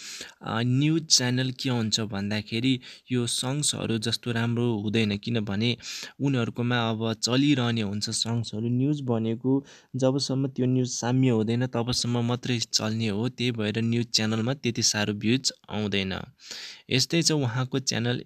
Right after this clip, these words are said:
स्ट्याटस। हेरौँ अब हामी तातो तातो खबर मार्फत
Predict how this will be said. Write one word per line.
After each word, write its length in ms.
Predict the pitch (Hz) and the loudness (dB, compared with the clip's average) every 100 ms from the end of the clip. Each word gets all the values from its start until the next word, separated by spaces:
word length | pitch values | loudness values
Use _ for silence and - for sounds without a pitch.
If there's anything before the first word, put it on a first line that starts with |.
| - | 0
स्ट्याटस। 680 | - 104 101 95 - - - - - - 120 | 0 0 -4 -2 0 0 -2 -14 -20 -4 0
हेरौँ 280 | 127 175 - | 2 2 -2
अब 140 | 127 143 | -2 -2
हामी 540 | 135 110 110 120 117 - | -2 0 0 0 -2 -4
तातो 200 | 117 139 | -2 -2
तातो 320 | 139 147 160 | -2 -2 -4
खबर 320 | 156 117 110 | -4 -4 -2
मार्फत 560 | 101 98 98 - 98 | -2 -2 -4 -6 -8